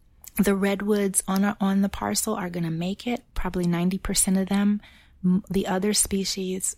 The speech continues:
the Doug fir, the madrone, the tan oak, um, ninety percent of them are dead and dying. So I have this tremendous cleanup that I have to do. Um, and, and so I just was living this <laughs> magical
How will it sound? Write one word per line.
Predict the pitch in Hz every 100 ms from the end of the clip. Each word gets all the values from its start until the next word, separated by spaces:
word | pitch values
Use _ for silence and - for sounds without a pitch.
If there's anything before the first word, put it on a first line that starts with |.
| -
the | 180
Doug | 170 175 170
fir, | - 180 180 175 170
the | 170
madrone, | 170 165 - 175 165 160 160 160 170 - - - - -
the | - 165
tan | - 185 170
oak, | 160 160 - - - 180
um, | 165 156
ninety | 180 180 190 180
percent | - 165 175 160
of |
them | 160 160
are | 156
dead | 156 156
and | 156
dying. | 151 151 156 175
So | - 170
I | 180 180
have | 170 - 175
this | 170 170
tremendous | - - 185 190 196 202 196 -
cleanup | - 175 170 180 -
that | 180
I | 180
have | 175 175 -
to | 175
do. | 165 156 165 185 - - - - - - -
Um, | 170 165 160 160 170 202 -
and, | 202 214 202 -
and | 233
so | - 226
I | 233
just | 233 277 -
was | 220 190
living | 196 196 180
this | 151 180
<laughs> |
magical | 175 170 - - - - - 180